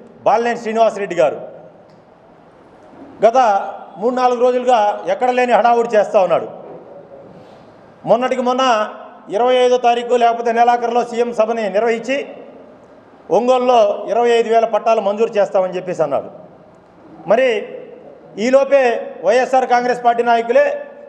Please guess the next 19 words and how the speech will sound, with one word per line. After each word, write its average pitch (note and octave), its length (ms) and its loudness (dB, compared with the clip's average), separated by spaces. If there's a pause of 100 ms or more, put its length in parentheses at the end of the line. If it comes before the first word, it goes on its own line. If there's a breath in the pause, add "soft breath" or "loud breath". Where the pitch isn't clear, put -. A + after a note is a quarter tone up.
(380)
అనర్హులకి C4+ 480 0
పట్టాలు B3 360 2
మంజూరు A#3+ 300 -2
చేస్తూ A#3 340 2
ఉన్నారు. A#3+ 380 2 (760)
మరి G#3 400 0 (120)
ఎమ్మెల్యే B3 400 0
మీద A#3+ 220 0 (1000)
ఆ F3+ 420 0 (580)
భూములకు C4 320 0
సంబంధించి A#3 720 -2
అక్రమాలకు B3 500 0
పాల్పడ్డాడని A3 640 0
చెప్పేసి G#3 240 -4
కూడా G3+ 520 2 (800)
కోర్టులో A#3 260 2
పిల్లు A3 240 -2
వేయటం G#3+ 220 0
జరిగింది. G3+ 580 -4